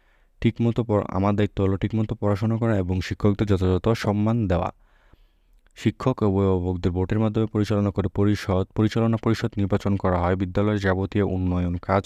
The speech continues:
এবং শিক্ষার গুণগত মান পর্যবেক্ষণ ইত্যাদি পরিচালনা করার জন্য। এটা যে ধরনের সেবা পাওয়া যায়। ছোট পরিসরে গণতন্ত্রের চর্চা, নিজের অভিভাবককে পরি-,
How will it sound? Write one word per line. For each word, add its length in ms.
এবং 260
শিক্ষার 440
গুণগত 440
মান 260
পর্যবেক্ষণ 840
ইত্যাদি 380
পরিচালনা 540
করার 280
জন্য। 380
এটা 380
যে 200
ধরনের 260
সেবা 220
পাওয়া 260
যায়। 240
ছোট 200
পরিসরে 640
গণতন্ত্রের 720
চর্চা, 400
নিজের 260
অভিভাবককে 640
পরি-, 400